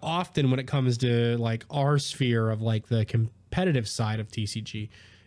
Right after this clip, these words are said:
And to tie up with that, we did say that we were going to do a giveaway sponsored by our last guests, A D L and Furion. And we also have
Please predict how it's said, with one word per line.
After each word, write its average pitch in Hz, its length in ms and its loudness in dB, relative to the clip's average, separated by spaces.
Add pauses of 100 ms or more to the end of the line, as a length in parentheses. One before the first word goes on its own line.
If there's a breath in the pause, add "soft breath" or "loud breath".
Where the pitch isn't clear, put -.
(140 loud breath)
And 170 520 -2
to 143 120 2
tie 185 280 0
up 165 200 -2
with 131 180 0
that, 110 260 -4 (1120)
we 139 140 2
did 170 640 0 (560)
say 147 340 -2
that 135 160 0
we 131 100 2
were 123 140 2
going 123 260 2
to 120 60 2
do 117 320 4 (640 loud breath)
a 117 60 -2
giveaway 127 680 2
sponsored 180 760 0
by 123 340 0
our 117 200 -2
last 117 320 -2
guests, 113 320 -2
A 117 120 0
D 113 140 2
L 107 140 0
and 107 80 2
Furion. 110 440 -2
And 139 140 2
we 147 60 4
also 156 340 0
have 143 340 0